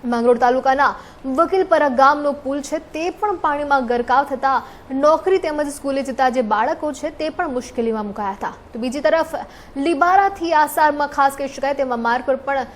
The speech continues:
પાણી ફરી વળ્યા હતા, તો કોસંબાથી મોસાલી રોડ પર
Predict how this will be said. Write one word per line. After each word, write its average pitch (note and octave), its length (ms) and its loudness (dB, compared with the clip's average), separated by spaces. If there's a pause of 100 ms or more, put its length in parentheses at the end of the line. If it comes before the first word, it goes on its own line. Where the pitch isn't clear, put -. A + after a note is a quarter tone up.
(200)
પાણી C4+ 280 0
ફરી D#4 220 0
વળ્યા F4+ 200 2
હતા, - 260 -8 (160)
તો C4+ 80 -4
કોસંબાથી D#4 840 -2 (280)
મોસાલી E4 580 0
રોડ D4 220 2
પર D4 200 -2